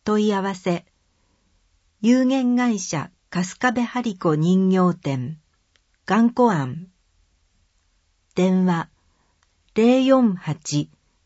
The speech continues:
七三八の四一八五。寺社とのご縁の記録、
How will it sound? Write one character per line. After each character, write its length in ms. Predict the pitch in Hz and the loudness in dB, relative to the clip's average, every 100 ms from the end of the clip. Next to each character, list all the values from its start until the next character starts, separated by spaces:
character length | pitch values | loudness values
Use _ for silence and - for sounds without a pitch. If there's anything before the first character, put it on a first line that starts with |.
| - | -4
七 300 | 185 214 247 | 0 2 2
三 340 | 277 262 214 | 0 -2 -2
八 420 | 180 156 - 196 | -6 -12 -6 -2
の 260 | 160 135 - _ _ | 0 -2 -6 _ _
四 400 | - 220 254 262 | 2 4 4 2
一 260 | 254 247 170 | -2 -4 -6
八 380 | 147 143 - 180 | -4 -6 -4 -2
五。 380 | 175 175 123 - _ _ _ _ _ _ _ _ _ _ _ _ _ _ _ _ _ _ _ _ _ _ _ _ _ _ _ _ - | 0 0 -2 -8 _ _ _ _ _ _ _ _ _ _ _ _ _ _ _ _ _ _ _ _ _ _ _ _ _ _ _ _ -6
寺 160 | 247 | -4
社 180 | 240 269 | -2 -4
と 180 | 262 185 | 0 0
の 160 | 165 139 | 0 0
ご 180 | 165 | 2
縁 300 | 190 247 233 | 4 4 4
の 140 | 190 160 | 2 -2
記 180 | - 151 | -2 -2
録、 440 | 147 - 143 127 | -2 -4 -6 -6